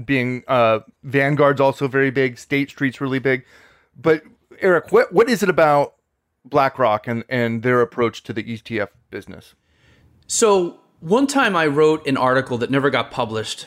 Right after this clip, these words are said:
Speaker 2: probably for the best. <laughs> I sometimes write stuff that the editor's like, "You cannot put this out." Um, where I compared every E T F issuer to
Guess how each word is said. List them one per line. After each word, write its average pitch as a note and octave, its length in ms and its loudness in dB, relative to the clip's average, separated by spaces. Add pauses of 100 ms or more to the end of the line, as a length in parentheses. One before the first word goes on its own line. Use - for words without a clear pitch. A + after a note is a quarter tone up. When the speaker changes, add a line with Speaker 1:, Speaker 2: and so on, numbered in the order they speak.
Speaker 2:
probably C3 220 -4
for A#2 140 -12
the G2 80 -10
best. G2 440 -6 (120)
<laughs> B4 480 -2
I E3 60 -2
sometimes D#3 500 -4
write C3 200 -2
stuff A#2+ 260 -4
that A2+ 220 -8
the B2 60 0
editor's A2+ 340 -2
like, G#2+ 220 -6
"You A2 140 -10
cannot G#2+ 380 -8
put G#2 80 -16
this G2+ 160 -14
out." G2 240 -8 (640)
Um, C3 320 0
where E3 160 2
I E3+ 60 2
compared G3 480 0
every F3 280 0
E E3 60 -2
T E3 160 -4
F D3+ 160 -2
issuer C#3 400 0
to B2 500 -2